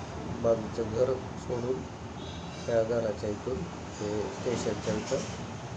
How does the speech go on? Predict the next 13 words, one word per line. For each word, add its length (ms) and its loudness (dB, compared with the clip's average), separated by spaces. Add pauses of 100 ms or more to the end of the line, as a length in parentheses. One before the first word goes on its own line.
(200)
त्या 100 2
वाटांचा 540 4
अंदाज 380 0
घ्या. 100 2 (140)
इथं 260 0
हा 60 2
पूल 380 0
आहे, 220 2 (760)
पलीकडं 360 0
असं 300 2 (200)
दिसत 340 0
आहे, 180 0
ही 320 -4